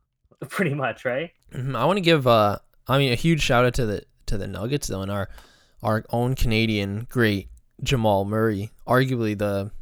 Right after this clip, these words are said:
Speaker 2: I mean, I'd say probably the best Canadian in the league right now. He's been playing absolutely insane, um, helping lead the Nuggets to two comebacks, two, uh, they, they,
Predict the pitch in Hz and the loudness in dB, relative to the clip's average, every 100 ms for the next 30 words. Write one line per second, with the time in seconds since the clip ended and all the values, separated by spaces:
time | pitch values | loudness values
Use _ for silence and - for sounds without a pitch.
0 | - 131 143 139 - 113 107 104 113 95 | -4 0 2 2 2 0 2 2 2 -2
1 | 101 - - 104 101 101 98 95 101 107 | 0 0 0 -4 -4 -4 -4 -4 -4 -2
2 | 113 127 139 147 110 120 110 107 107 - | -2 0 0 -2 -2 -2 -2 -2 -4 -8
3 | 110 107 - 110 101 98 95 98 - 110 | -8 -6 -6 -6 -4 -4 -6 -6 -6 -4
4 | 98 95 110 - _ _ _ _ _ _ | -4 -4 -8 -12 _ _ _ _ _ _
5 | 98 95 92 92 110 101 101 92 101 101 | -6 -6 -6 -6 -4 -4 -6 -4 -2 -2
6 | 104 - - _ - 104 98 98 98 - | -4 -8 -16 _ -10 -4 -4 -2 -4 -6
7 | - 107 95 - - _ _ _ _ _ | -4 -4 -4 -6 -14 _ _ _ _ _
8 | - 101 - - - 165 190 175 - 120 | -18 -18 -16 -2 4 6 6 4 2 2
9 | 151 107 104 - - 160 170 170 - 113 | 2 2 0 -2 0 2 2 0 0 2
10 | 110 123 147 131 | 2 0 0 -2